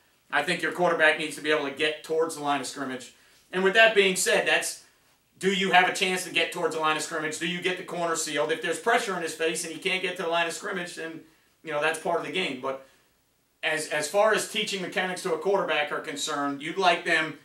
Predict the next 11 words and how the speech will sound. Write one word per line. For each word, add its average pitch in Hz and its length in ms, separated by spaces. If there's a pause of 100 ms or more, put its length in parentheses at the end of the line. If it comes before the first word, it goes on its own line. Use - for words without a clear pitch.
(160)
attacking 185 600
throws 160 420
with 151 140
their 147 120
shoulders 175 480
square 175 640 (260)
towards 190 300
the 170 60
line 165 180
of 147 60
scrimmage 151 560